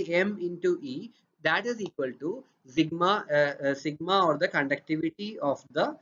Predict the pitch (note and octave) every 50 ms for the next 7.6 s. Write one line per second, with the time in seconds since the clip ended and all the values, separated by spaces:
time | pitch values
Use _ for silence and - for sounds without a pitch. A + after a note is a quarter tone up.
0 | _ _ _ _ _ - C#3+ C3+ C3 C3 B2 - - - C#3+ C#3+ D3 D3+ D3+ -
1 | E3 E3 E3+ E3+ D#3+ G3 G3 G#3 G3+ D3+ C#3 C3+ - - B2+ D#3+ G#3+ C#4+ - -
2 | - D#3 C#3 A#2+ A#2+ - - _ - - - _ _ _ _ _ _ _ D3+ D#3
3 | E3+ F3 F3 D#3+ - - D#3 D3+ C#3+ D3+ A#3+ D4 D4 - - - D#3+ D3 D3 -
4 | C#3+ D3 D#3+ E3+ E3 - A2+ A#2+ F3 - - _ _ _ _ - E3+ F#3+ G#3+ G#3
5 | G#3 F3+ F3+ F3+ F3+ F3 G3 G#3 G3+ G3 F3 D#3+ E3 E3 D#3+ E3+ D#3+ E3 E3+ F#3+
6 | G3+ - E3+ D#3 D#3 E3 E3 E3 F3 F3+ F#3 F#3 - _ _ _ - E3+ F3+ F3+
7 | G3+ G3+ A3+ A3+ A#3 A#3 A#3 A#3+ B3 B3 B3 A#3+